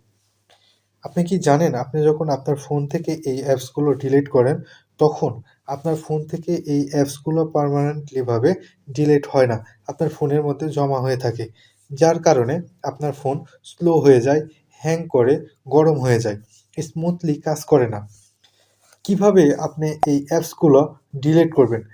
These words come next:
আপনার ফোন থেকে পার্মানেন্টলি ডিলিট করবেন, আজকের ভিডিওতে আমি আপনাদেরকে সেটাই দেখানোর চেষ্টা করব। আমি যেভাবে কাজ করব, আপনাকেও ঠিক একইভাবে কাজ করতে হবে, otherwise, আহ, আপনার ফোন থেকে কিন্তু এই অ্যাপসগুলো পার্মানেন্টলি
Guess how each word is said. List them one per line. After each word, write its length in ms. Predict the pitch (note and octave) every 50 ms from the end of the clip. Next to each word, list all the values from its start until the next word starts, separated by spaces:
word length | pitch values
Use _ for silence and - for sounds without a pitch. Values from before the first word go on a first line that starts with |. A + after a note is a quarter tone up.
| _ _ -
আপনার 220 | C3+ - D#3+ D3+
ফোন 260 | - - D#3+ D#3 D#3
থেকে 220 | D#3 - - F3+ F3
পার্মানেন্টলি 840 | F3 - E3+ E3+ E3+ E3 E3+ E3 E3 F3 F3 D#3 D#3 D3 D3 C#3+ C3
ডিলিট 360 | A#2+ B2 B2 B2+ B2 B2+ -
করবেন, 320 | - B2+ A2+ A#2+ F#3 G3 - - _ _ _ _ _
আজকের 440 | - F3+ F3 - - - G3 F3+ C#3+
ভিডিওতে 440 | C#3+ C#3 B2+ C3 B2 B2 B2 D3 - - -
আমি 220 | C#3+ C#3+ D#3+ E3+
আপনাদেরকে 560 | D3+ - - C#3 B2 A#2+ B2 A#2+ - - F3+ F3+ - -
সেটাই 400 | - - - F3+ F3 F#3 F3 D3+
দেখানোর 420 | C#3 C3 B2+ - C3 B2+ C3+ C3+ - _ _ _ _ _ _ _ - -
চেষ্টা 320 | - F3 D#3+ E3 - D3
করব। 360 | A#2+ - A#2+ G#2 A2 A2+ A2+ - - _ _ _ _ -
আমি 340 | D#3+ E3 F3+ G3+ G3 D3+
যেভাবে 420 | B2+ B2 C#3+ C#3 C#3+ D#3+ D#3+ E3 D#3
কাজ 260 | - C#3 A#2+ - -
করব, 360 | - C3+ B2 C#3 F3 F3+ F3 - - _ -
আপনাকেও 540 | D3 - F3 F#3+ F#3 F#3 F3 D3 B2+ C3 -
ঠিক 160 | - F3 F3 - _ _ _ -
একইভাবে 560 | D#3+ D#3 - G3 G3 F3 D3 D3 C3 D3+ D3+
কাজ 260 | - - C#3 - -
করতে 280 | - C#3 C3 - C#3+ C3+
হবে, 280 | B2 B2 A#2 A#2 A2+ - - - _ _ -
otherwise, 460 | C#3+ C#3+ F3 E3+ E3+ C#3 C#3 C#3 C#3 - - - _ _ _ -
আহ, 120 | D#3 C#3+
আপনার 380 | - - D3 B2+ C3+ D#3 D3 C3+
ফোন 320 | - - - F3+ F#3 F#3
থেকে 260 | F#3 F#3+ F3 F3+ F#3
কিন্তু 380 | F3+ C#3+ B2+ B2 - E3+ E3+ E3+ - -
এই 180 | D#3+ D3 C#3+ -
অ্যাপসগুলো 520 | D3 C#3 C3+ - - - - C#3 B2+ C#3
পার্মানেন্টলি 880 | C#3+ - - D#3 D#3 D#3+ E3 E3 D#3+ D3+ B2 A#2 B2+ E3 E3+ E3+ -